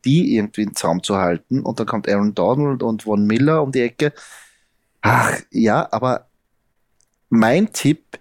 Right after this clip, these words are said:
ich tippe auf die Cincinnati Bengals. Ich glaube, die sind heiß. Ich glaube, Joe Burrow kann das reißen,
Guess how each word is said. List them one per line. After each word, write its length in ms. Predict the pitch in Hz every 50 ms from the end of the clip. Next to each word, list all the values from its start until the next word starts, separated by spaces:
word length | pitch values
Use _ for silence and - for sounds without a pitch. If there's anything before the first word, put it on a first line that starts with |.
| _
ich 220 | - 165 175 - -
tippe 380 | - - 143 131 - 143 117
auf 220 | 113 117 117 - -
die 260 | - 123 120 110 - -
Cincinnati 600 | - - 135 131 139 - 131 110 107 - - 107
Bengals. 480 | - 92 82 82 85 - - - -
Ich 160 | - - -
glaube, 260 | - - 110 107 107 110
die 80 | 104
sind 220 | - - 107 95 92
heiß. 480 | 101 95 110 147 180 220 - - - _ _ _ _ _ _ -
Ich 160 | - 117 -
glaube, 240 | - 123 113 113 113
Joe 200 | 113 - 127 110
Burrow 500 | - 117 113 113 117 117 117 110 - - - - - _ _ -
kann 240 | - - 113 101 135
das 220 | 160 170 - - -
reißen, 520 | 117 113 113 127 135 - - - 170 170